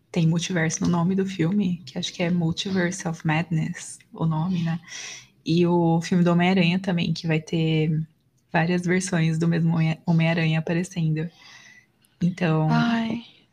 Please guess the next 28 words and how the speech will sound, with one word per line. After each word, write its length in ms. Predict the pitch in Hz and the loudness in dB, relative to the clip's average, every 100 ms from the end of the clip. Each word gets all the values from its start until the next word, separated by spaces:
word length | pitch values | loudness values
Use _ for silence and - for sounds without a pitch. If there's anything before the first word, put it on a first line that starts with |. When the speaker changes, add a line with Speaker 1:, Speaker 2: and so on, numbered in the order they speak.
| - | -8
Speaker 2:
isso 120 | - 226 | -2 2
é 40 | |
uma 60 | 202 | 4
Speaker 1:
e 40 | |
Speaker 2:
vergonha, 400 | 226 226 202 202 | 4 2 -2 -2
eu 40 | 208 | -2
nunca 220 | 220 302 | -2 -2
assisti 680 | 302 349 - 226 214 220 226 - _ _ _ - | -2 -8 -8 -6 -6 -8 -10 -18 _ _ _ -6
Aranha, 340 | 202 202 202 - | -4 -2 -6 -6
Speaker 1:
<gasps> 60 | |
Speaker 2:
Homem-Aranha 420 | 202 196 190 190 | -4 -2 -2 -2
no 140 | 190 196 | -2 -4
Multiverso. 560 | 196 - 220 196 196 - | -6 -12 -12 -8 -8 -6
É 80 | 214 | -2
ridículo, 460 | 220 214 196 - 208 | -2 -4 -8 -6 -6
eu 40 | |
sei. 280 | - - - _ _ - - | -4 -8 -10 _ _ -20 -8
Acho 160 | - 214 | -4 0
que 80 | 226 | 2
eu 60 | |
vou 100 | 214 | 6
Speaker 1:
Ai, 360 | 220 262 262 262 | 6 6 4 4
então, 360 | 208 208 285 233 233 233 | 2 0 -2 -2 -2 -2
a 20 | 214 | 2
animação 460 | 214 196 202 190 | 2 2 0 0
é 20 | |
muito 260 | 180 180 208 | 0 0 0
boa. 320 | 311 233 180 | 0 0 0